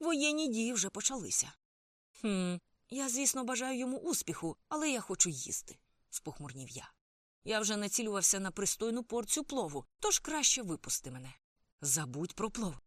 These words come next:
Ти ж знаєш, Летиція дуже уперта дівчина. Якщо хтось задарма пропонуватиме їй навіть золото і діаманти, вона ні за що не візьме їх.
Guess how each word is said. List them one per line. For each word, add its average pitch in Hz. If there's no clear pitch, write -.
Ти 370
ж 175
знаєш, 151
Летиція 247
дуже 233
уперта 220
дівчина. 143
Якщо 185
хтось -
задарма 165
пропонуватиме 160
їй 151
навіть 170
золото 175
і 240
діаманти, 170
вона 170
ні 170
за 196
що 269
не 277
візьме 135
їх. -